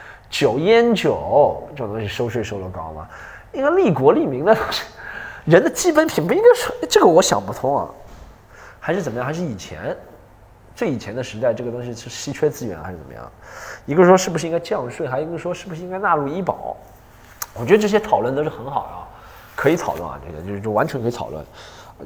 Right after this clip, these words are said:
但制定政策我们制定不了，但讨论完全可以讨论啊。然后再讨论有多少人很贫困，我觉得都可以讨论。就有一个我，首先我作为男人有一个我不大喜欢，为什么这种事情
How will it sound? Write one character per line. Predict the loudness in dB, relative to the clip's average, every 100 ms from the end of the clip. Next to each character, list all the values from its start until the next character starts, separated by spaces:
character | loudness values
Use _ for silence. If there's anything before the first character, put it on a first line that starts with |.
| 0
但 | 2
制 | 2 2
定 | 2
政 | 4 4
策 | 2
我 |
们 | 0
制 | -4 -8
定 | -4
不 | -4
了， | -4
但 | -4
讨 | -6 -4
论 | 0 0
完 | -2
全 | -6
可 |
以 | -8
讨 | -8 -10
论 | -10
啊。 | -12 -14 -18 -18 -18 -20 -12
然 | 0
后 | 4 6 4 4
再 | 4
讨 | 4 2
论 | 2 0 -4 -8
有 | -4
多 | 2
少 | 4
人 | 2 -2
很 | -8
贫 | -12 -8
困， | -6
我 | -4
觉 |
得 | -4
都 | -4
可 | -6
以 |
讨 | -12 -16
论。 | -20 -20 -20 -14
就 | -4
有 | -2 0 -2
一 | 2
个 | 2
我， | 2 -2 -8 -14 -10 -10 -10
首 | -10 -6
先 | -2
我 | -2
作 | -2
为 | -4
男 | -4 -6
人 | -4 -4
有 | -6
一 | -6
个 | -4
我 |
不 | -4 -4
大 | -6
喜 | -6
欢， | -10 -10 -10 -2
为 | 2
什 | 4
么 | 4
这 | 4
种 | 0 -2
事 | -6 -8 -6 -6
情 | -6 -8